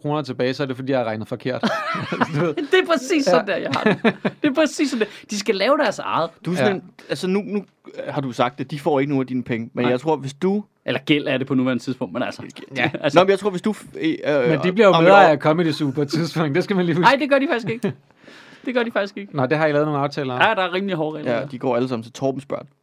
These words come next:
Speaker 1: <laughs> Ja.
Speaker 2: Det er Jenny, ejer med
Speaker 3: Jenny,
Speaker 2: ejer det hele.
Speaker 3: Jenny ejer kongen.
Speaker 1: Ja.
Speaker 3: Du kommer jo til, men hvis du får en dødsdom, og får at vide, du har en uge tilbage for dine, øh, ting i orden. Altså, så når du skal sige farvel til, til dine børn,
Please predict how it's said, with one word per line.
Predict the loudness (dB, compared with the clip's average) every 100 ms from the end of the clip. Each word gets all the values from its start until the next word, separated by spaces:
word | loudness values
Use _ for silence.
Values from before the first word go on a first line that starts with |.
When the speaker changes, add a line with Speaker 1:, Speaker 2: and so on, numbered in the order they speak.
| _ -6
Speaker 1:
<laughs> | -4 -4 -8 -6
Ja. | -6 -2 0
Speaker 2:
Det | 2 2
er |
Jenny, | 2 0 -2
ejer | -2 -2 -2
med | -2
Speaker 3:
Jenny, | 2
Speaker 2:
ejer | 2 2
det | 2
hele. | 2
Speaker 3:
Jenny | 2
ejer | 2 2 0
kongen. | -2 -4 -6 -10 -20 -20 -10 0
Speaker 1:
Ja. | 0 0 -6 _ _ -20 -20 _ _ -4
Speaker 3:
Du | 0
kommer | 2 2
jo | 0
til, | -2 -4
men | -4 -4 -4
hvis | -4
du | -2
får | -2 -2
en |
dødsdom, | 0 -2 -2 -4 -4
og | -6
får | -4
at |
vide, | -4
du | -4
har | -2
en |
uge | -2 -4
tilbage | -4 -4 -4
for | -4 -6
dine, | -6 -6
øh, | -6 -10 _
ting | -2 0
i | 0
orden. | -2 -6 -14 _ _ _ _ _ _ -2
Altså, | -2 -2
så | -2 -2
når | -2
du | -6
skal | -8 -6
sige | -6 -4
farvel | 0 2 0 -2 _
til, | -6 -6 _ -20 -6
til | -6
dine | -2 -2 0
børn, | -2 -2